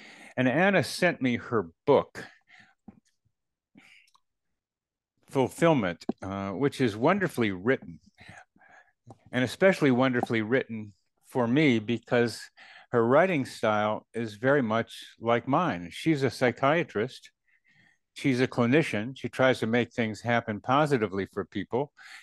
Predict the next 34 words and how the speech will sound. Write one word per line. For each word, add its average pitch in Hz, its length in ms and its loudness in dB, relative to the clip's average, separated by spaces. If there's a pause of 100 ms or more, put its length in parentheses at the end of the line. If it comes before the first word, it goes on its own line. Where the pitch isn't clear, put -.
(160)
And 131 500 0 (300)
she 143 240 -4
has 127 260 0
academic 123 680 0 (100)
training. 131 560 -4 (560)
Um, 117 440 0
and 123 360 -2
she's 123 280 -8
very 131 280 2
spiritual 123 720 -2
in 101 80 -8
her 117 220 -2
looking, 127 440 -4
in 123 100 -4
her 110 140 0
look 143 240 -2
at 104 160 -2 (120)
things. - 460 -6 (960)
Well, 131 400 2 (240)
she - 200 -2
writes 135 440 0
like 110 240 2
me. 101 220 -8
She, 113 320 -4
as 113 180 0
an 113 80 0
academic, 120 560 0
she's 104 280 -10
got 101 200 2
lots 113 240 4
of 98 140 0
references 101 640 -2
in 98 100 -2
her 90 220 -6